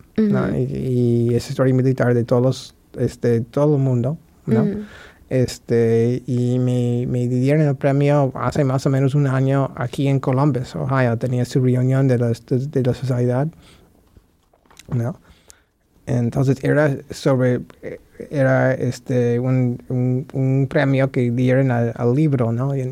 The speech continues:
Speaker 1: yo,
Speaker 2: Ujú.
Speaker 1: yo digo que no dan el premio a, a mí, sino a, a lo que he hecho, ¿no? Eso
Speaker 2: Ajá.
Speaker 1: es, es, es otra cosa, ¿no?
Speaker 2: Ujú. Después tenemos aquí el premio Bulton Johnson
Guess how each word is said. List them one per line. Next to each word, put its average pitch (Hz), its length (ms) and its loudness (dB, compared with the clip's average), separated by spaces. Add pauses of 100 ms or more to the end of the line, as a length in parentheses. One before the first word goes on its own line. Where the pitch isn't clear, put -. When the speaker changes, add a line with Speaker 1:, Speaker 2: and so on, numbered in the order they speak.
(100)
Speaker 1:
yo, 147 120 0
Speaker 2:
Ujú. 160 100 0 (240)
Speaker 1:
yo 202 160 0
digo 175 400 0
que - 100 -6
no 151 520 2
dan 139 280 2
el 131 140 2
premio 123 400 0
a, 120 180 -6 (320)
a 131 160 -4
mí, 156 560 2
sino 135 460 0
a, 123 320 -4 (580)
a 120 140 -2
lo 120 160 2
que 117 80 0
he 117 180 0
hecho, 123 240 -2
¿no? 120 180 -4
Eso 127 120 0
Speaker 2:
Ajá. 185 260 0
Speaker 1:
es, 170 200 -6 (140)
es, 135 220 -8
es 131 200 -4
otra 127 200 2
cosa, 139 380 0 (140)
¿no? 165 140 2 (280)
Speaker 2:
Ujú. 185 480 2 (1120)
Después 202 320 4
tenemos 240 340 0
aquí 254 380 -2
el 208 180 0
premio 233 540 0
Bulton 240 760 -2
Johnson 220 600 0